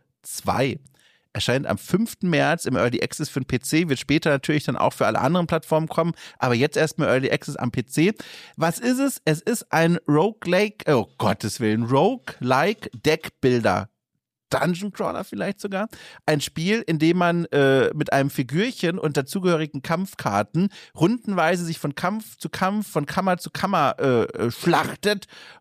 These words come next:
äh, dabei unterschiedlichste Fähigkeitenkarten ausspielt. Ne, wir kennen's. Das ist einer der großen Titel gewesen, Slay the Spire eins,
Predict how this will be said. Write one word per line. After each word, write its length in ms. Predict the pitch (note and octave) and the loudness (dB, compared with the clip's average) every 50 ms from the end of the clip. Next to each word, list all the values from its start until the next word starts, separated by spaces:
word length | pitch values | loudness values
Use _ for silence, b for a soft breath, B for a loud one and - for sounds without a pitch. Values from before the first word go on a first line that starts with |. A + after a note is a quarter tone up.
| _ - | _ 2
äh, 280 | D#3 D3+ D3 C#3+ C3+ | 2 4 4 4 4
dabei 300 | C3 D#3+ D#3 D3+ D#3+ - | 2 2 2 2 2 2
unterschiedlichste 640 | F#3+ G3 G3+ F#3 - - F3+ D#3 E3 C#3+ - - D#3 | 2 2 2 2 2 0 -4 -4 -6 -6 -6 -6 -6
Fähigkeitenkarten 1040 | - - D4 C4+ A#3 - - - G3 F#3+ - - F3+ - F3+ E3 E3+ E3+ - - - | -2 0 0 0 0 -2 0 0 0 0 0 -4 -6 -2 2 2 2 2 0 0 0
ausspielt. 460 | B2+ D#3 E3 D#3+ - - F3 E3 F3 | 2 2 2 0 -2 -4 -4 -2 2
Ne, 180 | A3+ B3+ A3 F#3+ | 2 2 2 0
wir 100 | - - | -4 -4
kennen's. 420 | - D#3 D#3 D#3 D3 A#2+ - - | -2 0 0 2 2 0 -2 -2
Das 200 | - D3 C3+ - | -2 -2 -2 -2
ist 180 | E3+ - - - | -6 -8 -2 0
einer 300 | D3+ E3+ G3+ G#3 G3 E3+ | 0 2 2 2 0 0
der 160 | - E3 D3 | 0 0 0
großen 560 | - - - F3 F#3 B3 C#4 - - A3 - | -2 -4 -4 0 2 2 2 2 0 -4 -4
Titel 400 | - - A3 G3 - - D3+ C#3 | -2 -2 -2 -2 -2 -2 -2 0
gewesen, 440 | B2 A#2+ A2+ B2+ C3+ C#3+ C#3+ F3 F3 | 0 0 0 2 0 0 0 -2 -6
Slay 240 | - - D#3 C#3 C3 | -4 -2 0 0 0
the 80 | C3+ | -2
Spire 360 | - - - A2+ B2 B2 G#2+ | -4 -2 0 2 2 2 2
eins, 280 | E2 A#2 C3 F3+ G3 - | 2 2 2 2 0 -4